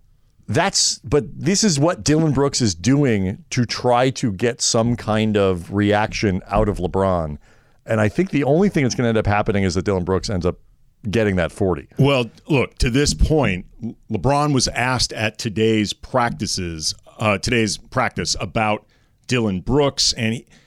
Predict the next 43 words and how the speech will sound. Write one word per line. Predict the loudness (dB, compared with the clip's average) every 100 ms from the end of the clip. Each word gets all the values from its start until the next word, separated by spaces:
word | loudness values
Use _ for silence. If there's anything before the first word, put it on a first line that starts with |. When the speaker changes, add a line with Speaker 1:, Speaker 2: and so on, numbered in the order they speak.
| _ _ _
Speaker 2:
he, | -2 0 0 -4 _ -2
in | -2
the |
beginning, | 0 0 2 2
just | 2 2
said | 0
he | 2 0
had | 2 0 0 -4 -16 -8
no | -2 0
reaction, | 2 0 -2 -2 -2 -2 -6 _ _ -6
but | -2
then | 0
he | -2
kept | -2 -4 0
getting | 0 2 2 0 _ -6
asked | -4 -2 -2 -6
about | -6 -2 -2 -2
Brooks, | 0 0 0 -4 -6
and | -4 -2
he | 0
eventually | 0 0 -2 -2 -4
went | -4 -6
here. | -8 -8 -12 _ _ _ _ _
Um, | -4 -2 0 -2
he, | -2 -2 -8
he, | -10 -8 -8
La-, | -10 -8 -6
Laura's | -4 -2 -2 -2
gonna | -4
have | -4 -6
this | -6
for | -6
us | -8
in | -8
just | -8 -8
a |
second, | -6 -2 -2 -4 -10 -6
but | -6 -6 _ _ _ _ _ _ -8
he | 0
made | 2 4 2
it | -2 -8
pretty | -6 0 2 0
clear | -2 0 0 0